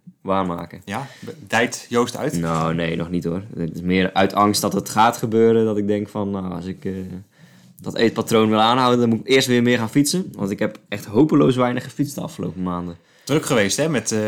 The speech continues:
Speaker 1: en ook
Speaker 2: organisaties.
Speaker 1: gewoon geen zin gehad in, in fietsen door het weer en door, eh, geen doelen te hebben.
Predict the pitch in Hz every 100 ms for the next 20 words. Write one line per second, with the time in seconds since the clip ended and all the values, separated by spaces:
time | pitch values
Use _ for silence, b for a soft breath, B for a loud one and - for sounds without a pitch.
0 | 107 104 90 90 92 92 95 107 113 101
1 | 104 101 113 113 98 95 - 95 95 95
2 | 95 - 101 - 95 92 98 90 104 113
3 | 117 110 101 98 95 98 98 92 95 92
4 | 104 101 101 123 131 123 120 113 135